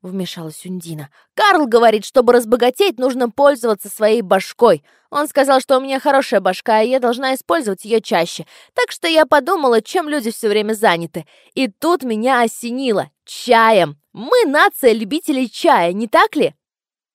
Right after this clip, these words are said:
«У нас все пьют чай, так что я собираюсь запустить рекламу, что чай надо пить в кровати». Она прокричала последние слова и обвела взглядом стол, довольная собой,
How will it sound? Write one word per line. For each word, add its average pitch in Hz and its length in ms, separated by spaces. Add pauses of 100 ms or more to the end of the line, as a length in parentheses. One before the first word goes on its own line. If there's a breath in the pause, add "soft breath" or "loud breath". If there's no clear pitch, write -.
(360)
«У 262 160
нас 262 280
все - 500
пьют 233 360
чай, 190 260
так 160 180
что - 140
я 220 200
собираюсь 208 480
запустить 226 480
рекламу, 226 540
что 214 300
чай 262 560
надо 196 360
пить 233 320
в - 100
кровати». 175 720 (480)
Она 285 300
прокричала 254 540
последние 190 560
слова 233 380
и 262 140
обвела 202 360
взглядом 214 420
стол, 285 380
довольная 247 560
собой, 214 440